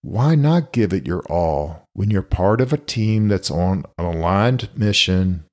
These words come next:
aligned purpose, who has inspirational leaders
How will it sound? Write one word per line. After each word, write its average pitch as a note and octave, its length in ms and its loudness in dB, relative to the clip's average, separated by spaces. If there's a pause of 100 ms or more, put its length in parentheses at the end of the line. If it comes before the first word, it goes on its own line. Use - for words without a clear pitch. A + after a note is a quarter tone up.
(140)
aligned G2+ 560 0
purpose, F#2+ 800 -2 (260)
who G#2+ 60 2
has G#2 280 2
inspirational A2+ 880 0
leaders F2 640 -2